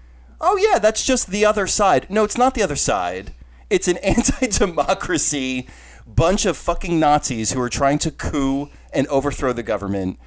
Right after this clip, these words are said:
and delegitimize a legitimate, in fact, the s-, most secure election in history. It's not like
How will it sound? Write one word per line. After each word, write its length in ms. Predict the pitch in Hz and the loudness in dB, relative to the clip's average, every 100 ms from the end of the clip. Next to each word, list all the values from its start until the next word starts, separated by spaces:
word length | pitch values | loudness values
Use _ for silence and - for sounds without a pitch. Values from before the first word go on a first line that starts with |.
| - - - - - - | -20 -20 -20 -20 -10 0
and 340 | 135 117 113 - | 2 2 -4 -8
delegitimize 920 | 98 160 190 170 139 127 113 107 104 - - - - | -4 -4 0 0 2 2 0 0 -4 -8 -16 -20 -6
a 120 | 143 | -4
legitimate, 520 | 117 120 135 143 117 | -4 -2 0 2 0
in 60 | 127 | -2
fact, 240 | 160 175 | -4 -4
the 60 | 117 | -6
s-, 160 | - - | -6 -2
most 180 | 127 - | -2 -2
secure 280 | - 220 | -2 0
election 540 | 208 95 80 - 92 131 - - - - - | 0 0 -6 -6 -6 -8 -14 -20 -20 -20 -8
in 120 | 143 | -4
history. 600 | 127 165 - 87 69 64 - - - - - - - - | -2 -2 -4 -8 -12 -20 -20 -20 -20 -20 -20 -20 -20 -4
It's 200 | 196 - | -4 0
not 340 | 214 247 269 - - - - - | 2 4 2 -2 -14 -20 -20 0
like 320 | 151 143 - | 2 2 -4